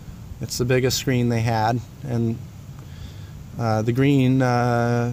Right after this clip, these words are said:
should mean it's al-, alcohol rated. So there's the Walbro. It's brand new. Hose clamped it, uh,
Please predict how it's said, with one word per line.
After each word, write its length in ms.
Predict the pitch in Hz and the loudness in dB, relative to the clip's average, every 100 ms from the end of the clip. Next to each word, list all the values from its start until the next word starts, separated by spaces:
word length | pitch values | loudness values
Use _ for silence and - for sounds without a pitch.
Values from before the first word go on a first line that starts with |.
| - | -6
should 220 | - 143 | -2 2
mean 160 | 131 123 | 2 2
it's 160 | 113 | 0
al-, 180 | 123 120 - | 0 -2 -4
alcohol 380 | - 127 127 123 | -2 0 0 2
rated. 340 | 123 120 113 117 - - - - - - - - | 4 4 2 -2 -10 -14 -14 -16 -16 -16 -16 -16
So 320 | - - 113 113 - | -8 -2 0 -2 -6
there's 220 | - 139 | 0 2
the 40 | 156 | 4
Walbro. 460 | 151 147 147 143 143 - - - - - | 4 6 6 4 2 -6 -16 -18 -16 -16
It's 100 | - | -2
brand 240 | 143 139 | 2 4
new. 260 | 135 131 131 - - - - - - - - - - - - - - - | 6 4 2 -4 -16 -16 -16 -12 -10 -10 -14 -16 -16 -16 -16 -16 -14 -2
Hose 220 | 139 131 | 0 2
clamped 340 | - 135 127 | 2 0 2
it, 160 | 147 131 - - | 0 -2 -4 -2
uh, 400 | 123 123 123 | 2 2 2